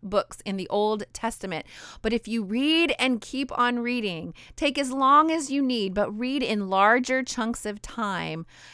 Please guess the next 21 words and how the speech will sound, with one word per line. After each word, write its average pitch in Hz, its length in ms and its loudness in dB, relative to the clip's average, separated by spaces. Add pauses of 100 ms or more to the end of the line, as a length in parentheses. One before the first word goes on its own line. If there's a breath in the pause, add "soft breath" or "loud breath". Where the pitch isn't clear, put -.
(180 loud breath)
I 196 160 2
think 247 340 -2
you're 247 100 0
gonna 220 220 -2
really 254 380 0
enjoy 240 300 2
it. - 140 -4
Don't 226 200 2
get 269 140 0
bogged 240 280 6
down 220 220 2
in 226 80 0
the 220 80 -2
details. 202 520 -4
Keep - 220 -8
an 185 140 -4
eye 180 240 2
on 220 100 2
the 226 100 -2
big 214 260 0
picture. 180 540 -2